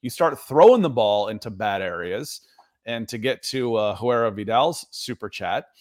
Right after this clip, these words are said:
uh, coming in green, he says, "The chat's gonna get nasty when you tell Scott Teddy threw a hospital ball to K J Hamler."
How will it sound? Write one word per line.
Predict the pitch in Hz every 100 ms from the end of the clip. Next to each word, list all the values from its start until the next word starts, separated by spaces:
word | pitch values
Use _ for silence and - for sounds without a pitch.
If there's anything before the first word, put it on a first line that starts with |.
| - - _ _ _
uh, | 120 110
coming | - 143 131
in | 113
green, | 113 117 127
he |
says, | 131 127
"The | 110
chat's | - 156 151
gonna | 165 143
get |
nasty | 139 131 147
when | 131
you | 120
tell | 160 151
Scott | - 156 -
Teddy | 160 160
threw | 156 147 120
a |
hospital | 117 165 - 135 117
ball | 107 110 117
to | 113
K | 143 139
J | 127 113
Hamler." | 160 180 113 82